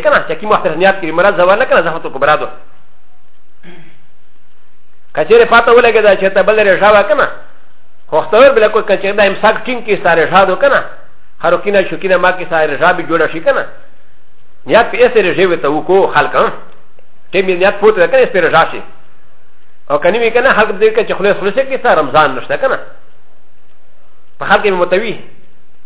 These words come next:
دې په راز چې داسې نه وي چې په اتفاقي رژه ونیوله شي که نه؟ رمضان نه مخکې اتفاقاً رژه ونیسي، لکه نن سبا خلک اتفاقاً نه شي.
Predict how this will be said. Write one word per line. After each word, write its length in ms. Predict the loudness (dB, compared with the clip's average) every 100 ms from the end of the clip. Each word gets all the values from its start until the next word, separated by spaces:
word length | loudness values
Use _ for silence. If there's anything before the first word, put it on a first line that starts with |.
| -8 -8 -8 -6 0
دې 120 | 2
په 120 | 4
راز 180 | 4 2
چې 120 | 0
داسې 220 | 0 0
نه 60 | -4
وي 100 | -4
چې 80 | -4
په 100 | -4
اتفاقي 440 | -4 -4 -2 0
رژه 260 | 2 4 4
ونیوله 420 | 2 0 0 0
شي 140 | 0
که 100 | 0
نه؟ 140 | 2 0 -4 -10 -10 -8 -6
رمضان 300 | -4 0 2
نه 80 | 2
مخکې 200 | -2 -2
اتفاقاً 420 | -4 -4 -4 -2
رژه 300 | -2 0 0
ونیسي، 160 | 0 -2
لکه 200 | -4 -2
نن 120 | -2
سبا 140 | -2 0
خلک 220 | 0 0
اتفاقاً 400 | -2 -2 -2 -2
نه 180 | -2
شي. 100 | -6